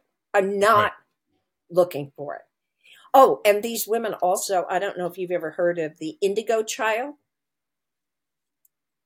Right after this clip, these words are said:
Speaker 2: The Indigo
Speaker 1: These are Indigo, the Indigo children who have an especially,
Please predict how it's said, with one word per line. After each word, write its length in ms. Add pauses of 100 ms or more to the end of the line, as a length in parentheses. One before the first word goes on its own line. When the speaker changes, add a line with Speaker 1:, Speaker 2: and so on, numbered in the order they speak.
(120)
Speaker 2:
The 160
Indigo 420
Speaker 1:
These 220
are 320 (480)
Indigo, 520 (280)
the 100
Indigo 500 (200)
children 580 (1040)
who 160
have 440 (580)
an 140
especially, 1000